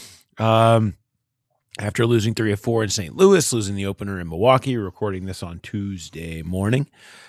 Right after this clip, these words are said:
Um, so we're, we're gonna kinda dive into what has been the culprit this week over this stretch. <laughs> It's like, well, I think last week, the last couple times we dove into the bullpen a little bit.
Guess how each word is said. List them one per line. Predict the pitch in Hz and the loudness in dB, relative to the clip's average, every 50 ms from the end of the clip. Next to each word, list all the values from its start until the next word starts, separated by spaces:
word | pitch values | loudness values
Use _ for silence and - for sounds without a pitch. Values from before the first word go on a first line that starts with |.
| - _ - | -20 _ -10
Um, | 95 98 95 98 95 95 92 90 80 - _ _ _ _ _ _ - - _ _ _ _ _ _ | -8 -6 -4 -4 -4 -4 -6 -8 -10 -12 _ _ _ _ _ _ -20 -20 _ _ _ _ _ _
so | - - 135 - - | -4 -2 -2 -2 0
we're, | 131 131 135 139 156 - _ _ _ _ _ _ _ _ _ _ _ _ _ - | 0 0 0 0 -2 -6 _ _ _ _ _ _ _ _ _ _ _ _ _ 0
we're | 143 | 2
gonna | 165 165 156 | 4 4 4
kinda | 156 190 202 190 | 4 4 4 6
dive | 160 185 180 185 180 190 | 6 6 6 6 6 6
into | 202 185 180 165 | 6 6 6 4
what | 143 131 143 160 170 - | 6 6 4 4 4 4
has | 160 165 139 | 2 4 4
been | 139 160 | 4 4
the | 151 139 | 4 4
culprit | - - 175 170 - - 160 135 - | 4 6 4 6 6 6 4 4 2
this | 117 120 147 185 175 - - | 0 4 4 4 4 4 2
week | 117 123 135 139 - 143 | 2 0 0 2 2 2
over | 135 123 117 | 2 2 0
this | 107 90 117 165 196 190 - | 0 4 6 8 8 8 8
stretch. | 101 98 - - - 95 101 110 127 - - - - - - - _ _ - | 6 4 4 0 -4 -8 -8 -10 -6 -4 -2 -2 0 -2 -4 -8 _ _ 2
<laughs> | 202 156 - - - - - - - - - - - - - - - - - _ - 214 - - - - - 403 - - - - 220 - - _ 170 175 180 185 180 - - | 2 2 2 0 -2 -4 -4 -4 -6 -6 -8 -8 -10 -10 -12 -8 -8 -8 -8 _ -4 -4 -4 -4 -6 -4 0 2 2 2 2 2 0 0 0 _ -6 -4 -4 -4 -4 0 0
It's | 160 - - - - - | 2 4 4 2 4 4
like, | 127 117 - - - 117 107 110 104 - | 2 2 2 0 -4 -4 -2 -2 -2 4
well, | - 143 156 165 165 | 6 6 6 6 6
I | 180 | 6
think | 185 175 156 | 6 6 6
last | 170 190 208 190 - | 6 6 4 4 4
week, | 208 202 190 - - | 2 2 2 0 -6
the | - 147 156 151 | -6 -2 0 4
last | 165 170 175 - | 4 4 4 4
couple | - 196 180 170 143 | 2 2 2 2 0
times | 165 165 160 160 151 | 2 4 4 4 4
we | 147 147 | 4 4
dove | 131 143 139 143 139 135 | 4 4 4 4 4 2
into | 135 127 | 0 0
the | 110 107 | -2 0
bullpen | - 151 190 196 156 - 190 175 170 | 2 4 4 4 4 4 4 4 4
a | 165 | 4
little | 165 165 165 165 151 | 2 2 2 2 2
bit. | 147 160 160 156 151 151 151 - | 4 4 4 6 4 2 0 -2